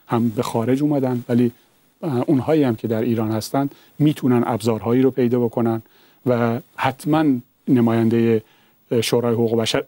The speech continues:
اگر نتواند به ایران آخرش بره، من فکر می‌کنم ابزارهایی رو ایجاد خواهد کرد که این امکان تماس بتونه برقرار باشه با توجه به رسانه‌هایی که امروز هست و تمام اینها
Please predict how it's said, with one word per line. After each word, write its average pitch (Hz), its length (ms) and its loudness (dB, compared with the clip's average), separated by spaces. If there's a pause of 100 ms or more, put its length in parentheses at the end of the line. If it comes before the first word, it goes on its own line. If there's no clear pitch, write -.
اگر 131 300 0
نتواند 120 720 0
به 117 180 -2 (280)
ایران 127 360 2
آخرش 120 480 -2
بره، 127 340 2 (300)
من 135 80 2
فکر 131 260 -2
می‌کنم 139 260 0
ابزارهایی 123 480 0
رو 135 100 4
ایجاد 123 380 0
خواهد 123 340 -2
کرد 127 260 -2
که 123 260 0 (300)
این 160 240 0
امکان 117 300 0
تماس 113 540 -2 (260)
بتونه 127 260 0
برقرار 113 460 0
باشه 123 260 -4
با 120 140 -4
توجه 113 260 -2
به 120 140 0 (320)
رسانه‌هایی 160 540 0
که 151 160 -4
امروز 131 300 2
هست 131 280 -2 (260)
و 160 120 -2 (100)
تمام 165 360 0
اینها 160 500 2